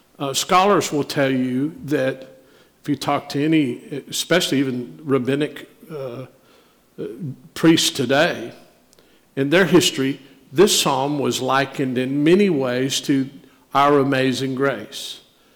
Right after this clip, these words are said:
Uh, if you're a Christian today, and if you've been a Christian for any period of time, you're probably very familiar with the song Amazing Grace, "How sweet the sound that saved a wretch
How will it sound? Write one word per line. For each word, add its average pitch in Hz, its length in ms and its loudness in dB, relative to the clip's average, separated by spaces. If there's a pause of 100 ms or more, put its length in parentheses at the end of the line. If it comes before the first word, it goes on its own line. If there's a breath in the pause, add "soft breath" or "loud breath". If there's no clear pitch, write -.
(460 soft breath)
Uh, 143 80 -10
if 147 260 -4
you're 160 160 6
a - 80 -2
Christian 143 440 0
today, 151 600 2 (320)
and 123 140 -4
if 123 100 -2
you've 147 100 -2
been 143 140 2
a 120 40 -4
Christian 135 380 -2
for 147 180 -4
any 151 120 0
period 139 320 0
of 117 120 -6
time, 135 440 -2 (340 loud breath)
you're 170 160 4
probably 135 320 -2
very 139 220 2
familiar 170 480 0
with - 460 -8
the 135 120 0
song 127 400 -6
Amazing 123 500 -6
Grace, 131 420 -4
"How - 140 -12
sweet 127 360 -6
the 120 80 -12
sound 120 420 -8
that 120 80 -16
saved 120 340 -10
a 120 60 -8
wretch 120 480 -10